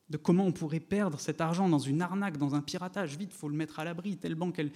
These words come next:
elle vaut pas le coup, euh, attention, faut, faut mettre ton argent ailleurs, à, à faire de bons placements avec notre, notre argent, à aller voir votre conseiller bancaire, et, euh, à la, à la banque, il va vous dire, « Ah oui, il faut faire un bon placement, faut bien placer votre argent, sinon, il y a un risque, vous pouvez,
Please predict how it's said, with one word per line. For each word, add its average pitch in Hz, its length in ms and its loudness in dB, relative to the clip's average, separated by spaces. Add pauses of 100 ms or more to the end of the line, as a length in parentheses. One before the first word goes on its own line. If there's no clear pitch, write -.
(220)
elle 151 120 -2
vaut 156 120 2
pas 180 140 -4
le 196 80 -2
coup, 220 180 0
euh, 147 180 2
attention, 190 380 -6
faut, 147 240 -6 (220)
faut - 120 -4
mettre 165 200 -2
ton 175 120 0
argent 170 280 -2
ailleurs, 196 320 -2 (240)
à, 143 220 -2
à 151 260 -6
faire 165 220 -4
de 156 60 0
bons 160 260 4
placements 208 480 2
avec 147 260 2
notre, 151 180 -2
notre 151 300 -2
argent, 196 240 2
à 143 40 2
aller 143 120 2
voir 156 180 -2
votre 143 200 -4
conseiller 147 300 0
bancaire, 147 340 0
et, 135 380 -2 (300)
euh, - 360 -8
à 151 100 -6
la, 143 160 -4
à 143 40 -2
la 147 100 -2
banque, 208 200 2
il 156 60 -8
va 135 80 -2
vous 135 120 -6
dire, « 185 180 -4
Ah 165 40 -2
oui, 156 80 0
il 151 40 -2
faut 151 100 -14
faire 165 200 -6
un 151 80 2
bon 156 140 -2
placement, 185 300 -4
faut 151 160 -8
bien 175 260 -2 (300)
placer 170 260 -6
votre 170 200 -6
argent, 185 220 0
sinon, 180 380 -2 (540)
il - 20 -20
y - 40 -20
a - 40 -10
un 170 40 -8
risque, 208 280 -2
vous - 180 -20
pouvez, 151 220 -6